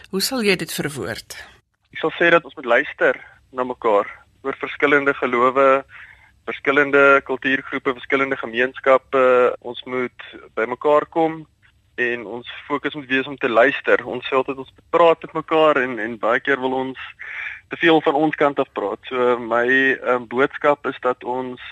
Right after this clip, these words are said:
Speaker 2: saam sal kom by mekaar in ons dorpe, in ons stede, alle kerke en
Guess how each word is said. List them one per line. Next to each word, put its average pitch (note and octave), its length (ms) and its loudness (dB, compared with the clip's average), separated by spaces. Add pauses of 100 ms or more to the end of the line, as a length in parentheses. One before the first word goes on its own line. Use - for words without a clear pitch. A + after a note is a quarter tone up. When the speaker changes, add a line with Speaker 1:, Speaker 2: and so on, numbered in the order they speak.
(160)
Speaker 2:
saam C#3+ 520 0 (440)
sal C#3+ 180 0
kom E3 340 -2
by C#3+ 140 0
mekaar D3+ 460 -2 (160)
in B2+ 120 -8
ons C3 440 -12
dorpe, D3 680 0 (180)
in B2+ 160 -10
ons B2 360 -10 (300)
stede, D#3+ 440 2 (520)
alle C#3 540 4 (500)
kerke D3 800 4
en A#2 500 -2